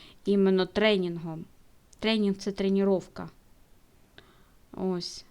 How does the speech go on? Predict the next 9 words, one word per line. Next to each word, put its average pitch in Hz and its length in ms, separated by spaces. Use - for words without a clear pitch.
Це 220 220
не, 202 280
не 196 280
конфлікт 196 800
і 190 100
це 202 340
не, 185 440
е, 175 380
покарання. 165 680